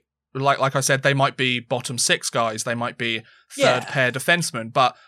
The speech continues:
Speaker 1: let's not forget, guys, like, these, these players are playing in the best league in the world. Like, all of, like, I think Sweden was the one that had kind of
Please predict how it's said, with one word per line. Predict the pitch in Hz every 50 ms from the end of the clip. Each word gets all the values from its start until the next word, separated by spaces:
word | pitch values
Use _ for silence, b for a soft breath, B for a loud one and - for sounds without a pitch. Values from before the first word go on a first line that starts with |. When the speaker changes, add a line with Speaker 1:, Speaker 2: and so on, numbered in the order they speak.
| b b
Speaker 1:
let's | 135 160 202 - - -
not | 190 208 202 -
forget, | - - 170 160 180 190 - -
guys, | 147 135 135 -
like, | 139 127 120 -
these, | 147 143 160 180 170 - - - 147 143
these | 147 170 185 175
players | - - - 190 185 160 143 147
are | 143
playing | - 175 156 143 139 135
in | - 135 139
the | 131 135
best | 123 135 131 131 - -
league | 135 127 120
in | 123 117
the | 117
world. | 117 120 113 110 - 110 - - _ _ _ _ _ _ -
Like, | 131 131 127 120 - b b b b b _
all | 156 160 170 180 175
of, | 175 165 -
like, | 156 151 143 120 -
I | 143
think | - 202 214 -
Sweden | - - - 208 202 190 151 151 135 135 131
was | 127 139 131 -
the | - 147
one | 139 143 139
that | 135 - -
had | 131 131 123 135 -
kind | - 143 131 131
of | 123